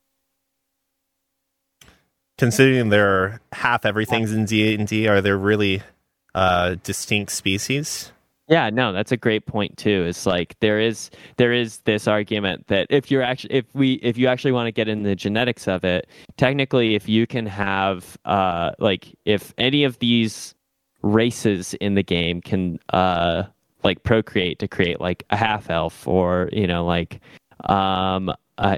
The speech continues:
Speaker 2: actually, it's just, like, half elves are, like, the only half thing that you have, and half orcs, I guess.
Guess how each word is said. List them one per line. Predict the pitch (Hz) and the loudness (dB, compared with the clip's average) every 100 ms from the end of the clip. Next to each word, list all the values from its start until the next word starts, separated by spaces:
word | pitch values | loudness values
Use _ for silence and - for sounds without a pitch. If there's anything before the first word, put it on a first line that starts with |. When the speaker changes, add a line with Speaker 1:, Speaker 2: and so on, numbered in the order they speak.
| - | -2
Speaker 2:
actually, | - 139 - 196 | -2 0 2 2
it's | 240 - | 2 -2
just, | - 120 - | 0 0 0
like, | 135 117 | -4 -4
half | - 104 - | -6 -6 -4
elves | 87 82 101 | -6 -6 -4
are, | 98 | -2
like, | 92 92 - | 0 -2 -4
the | 95 95 | -2 0
only | 104 104 | 0 0
half | - - 98 98 - | -2 -6 -6 -6 -4
thing | 104 95 | -4 -2
that | 92 - | -2 0
you | 92 | 0
have, | 90 90 - | 0 -2 0
and | 117 107 | 0 0
half | 104 101 | -2 -4
orcs, | - 98 95 - | 0 0 0 -4
I | 71 | -4
guess. | - 73 - - | 0 0 0 -6